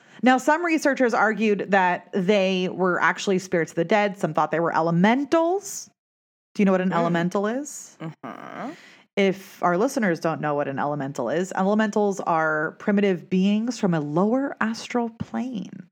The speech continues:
Speaker 1: So lots of options. It's like choose your own adventure of, of a poltergeist, basically. So Hereward Carrington, Kim's favorite names.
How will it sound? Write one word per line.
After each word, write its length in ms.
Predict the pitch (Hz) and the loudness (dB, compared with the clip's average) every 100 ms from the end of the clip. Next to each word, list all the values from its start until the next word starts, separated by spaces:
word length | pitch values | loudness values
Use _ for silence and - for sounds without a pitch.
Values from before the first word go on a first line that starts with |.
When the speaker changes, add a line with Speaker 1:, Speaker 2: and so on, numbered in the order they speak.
| _ _ - - - | _ _ -20 -20 -12
Speaker 1:
So 180 | - 415 | 0 0
lots 440 | 381 381 480 554 453 | 2 0 -2 0 0
of 120 | 330 | 2
options. 480 | 339 440 - 175 180 | -2 -4 -4 -4 -4
It's 160 | 180 | -2
like 160 | 240 226 | -2 -2
choose 280 | - 294 294 | -2 0 0
your 140 | 277 | 0
own 120 | 254 | 0
adventure 680 | 226 170 160 180 - - 50 | -2 -2 0 0 -2 -6 -6
of, 340 | - 160 156 - | -4 -4 -6 -8
of 240 | 151 160 | -6 -4
a 280 | 156 147 143 _ _ _ | -4 -4 -8 _ _ _
poltergeist, 840 | - 190 190 156 - - 185 - | -6 -6 -6 -12 -12 -12 -14 -14
basically. 640 | - - - - - 62 - _ _ - - - - - | -14 -14 -14 -14 -12 -14 -16 _ _ -20 -20 -20 -20 -16
So 420 | - 302 277 - - _ _ _ _ _ - | 0 2 2 0 -8 _ _ _ _ _ 0
Hereward 500 | 359 392 381 403 403 - | 2 4 4 2 0 -4
Carrington, 840 | - 285 320 330 285 - 165 - 165 _ - | -6 0 0 0 0 0 0 -2 -10 _ -2
Kim's 360 | 240 277 320 | 2 2 0
favorite 360 | - 294 302 196 | 0 2 2 2
names. 560 | 247 277 190 160 - | 2 2 -2 -6 -18